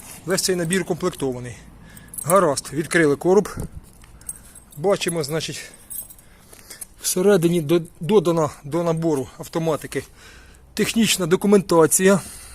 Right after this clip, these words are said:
руководство, керівництво по експлуатації на українській мові, до речі, дуже зручно. Слава Україні, слава нації. І далі відомо, що там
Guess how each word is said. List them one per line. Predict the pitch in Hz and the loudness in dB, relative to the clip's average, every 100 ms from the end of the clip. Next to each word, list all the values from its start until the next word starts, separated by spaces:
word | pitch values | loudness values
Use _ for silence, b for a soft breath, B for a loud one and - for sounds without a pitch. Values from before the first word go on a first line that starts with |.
| B B 160 | B B -6
руководство, | 156 185 202 175 - - | -4 2 4 4 0 0
керівництво | 208 214 156 - - | 4 6 4 0 -2
по | 160 | -2
експлуатації | - 180 160 160 151 214 208 | 0 0 0 0 0 2 4
на | 196 | 4
українській | 190 190 202 - 190 | 4 2 2 0 0
мові, | 185 175 | 0 0
до | 160 170 | 2 2
речі, | 170 170 | 2 0
дуже | 160 165 | 0 2
зручно. | 156 160 - 160 139 - B B B B B B B - | 2 0 -2 -4 -6 -12 B B B B B B B -8
Слава | - 202 202 202 | 0 4 8 8
Україні, | 196 214 247 226 | 8 6 6 4
слава | - 208 202 | 4 4 4
нації. | 156 127 - 139 160 | 2 -2 -4 -4 -4
І | 151 | 2
далі | 180 170 | 4 4
відомо, | 170 160 160 135 - - B B B | 2 2 2 0 -8 -20 B B B
що | - 165 | -4 0
там | 170 | 0